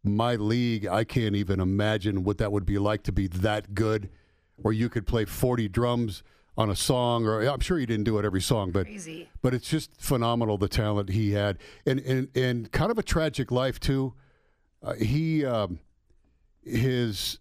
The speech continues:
Speaker 1: nineteen-year-old daughter got killed in a car accident. I think this was in ninety-six.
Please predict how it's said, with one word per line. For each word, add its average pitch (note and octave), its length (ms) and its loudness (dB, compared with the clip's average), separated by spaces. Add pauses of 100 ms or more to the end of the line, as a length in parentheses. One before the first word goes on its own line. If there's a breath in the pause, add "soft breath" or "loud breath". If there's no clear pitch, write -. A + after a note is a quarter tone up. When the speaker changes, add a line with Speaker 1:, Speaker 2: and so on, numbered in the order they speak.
(320)
Speaker 1:
nineteen-year-old D3 640 0
daughter C3 300 2
got A2+ 220 -2
killed C3+ 280 0
in A#2 80 0
a G#2 60 0
car C3+ 400 0
accident. F#2+ 540 0
I G2 100 0
think - 180 -2
this - 160 -2
was A2+ 120 0
in G2 100 0
ninety-six. G#2 880 0